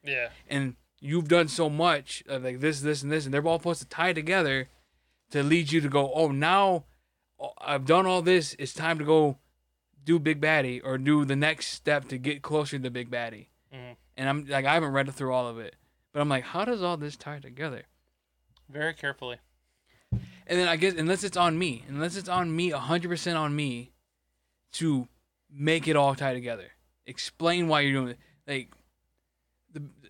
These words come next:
Speaker 2: it's called fucking, uh, Dragon of, uh,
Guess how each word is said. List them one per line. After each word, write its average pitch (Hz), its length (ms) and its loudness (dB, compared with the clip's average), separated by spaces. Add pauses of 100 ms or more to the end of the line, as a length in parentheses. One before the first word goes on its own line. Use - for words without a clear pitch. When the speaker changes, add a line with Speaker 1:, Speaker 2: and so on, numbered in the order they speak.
(260)
Speaker 2:
it's 156 240 -6
called 180 340 2
fucking, 147 540 0
uh, 131 460 0 (540)
Dragon 147 460 4
of, 135 240 0 (240)
uh, 135 340 -2